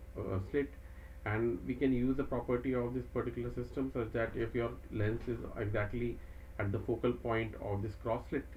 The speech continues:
yeah, or the cross slit is basically exactly on the focal point of the lens system, then your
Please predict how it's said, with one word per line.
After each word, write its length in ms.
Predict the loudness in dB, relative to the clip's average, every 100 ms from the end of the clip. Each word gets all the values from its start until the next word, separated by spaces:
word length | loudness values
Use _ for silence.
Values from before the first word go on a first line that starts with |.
| -2
yeah, 100 | 0
or 180 | 2 0
the 80 | -2
cross 320 | -2 -2 -2
slit 140 | -2 -2
is 100 | 0
basically 360 | 2 2 2
exactly 400 | 2 2 0 0
on 120 | 0 0
the 80 |
focal 260 | -2 -2 -2
point 300 | 0 0 0
of 80 | 0
the 60 | 2
lens 240 | 2 2
system, 340 | -2 -2 -4 -4 -10 -14 -14 -2
then 300 | 4 4 4 -2 -14 -14 -14 -12 -10 -10 -12 -14 -12 -12 -8 4
your 320 | 8 10 8